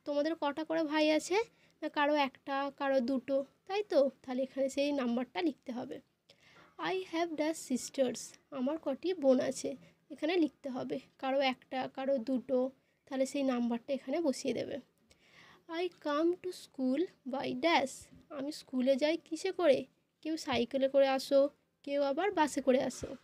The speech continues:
তাহলে এখানে যে যেইভাবে আসো সেটা এখানে লিখে নেবে। ওকে,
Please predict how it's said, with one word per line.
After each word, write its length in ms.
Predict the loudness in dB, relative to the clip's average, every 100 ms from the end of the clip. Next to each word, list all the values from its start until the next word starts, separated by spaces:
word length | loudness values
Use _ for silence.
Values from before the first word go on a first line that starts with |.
| _ _ _
তাহলে 220 | -4 -2
এখানে 300 | -2 0 0
যে 240 | 0 -2 0
যেইভাবে 520 | 0 0 0 0 2
আসো 420 | 2 0 -2 -4 -4 _ _ _
সেটা 260 | -4 0 0
এখানে 280 | 0 2
লিখে 240 | 2 2 -2
নেবে। 200 | -4 -8 -14 _ _ _ _ _ _ _ -16
ওকে, 400 | -16 -2 -2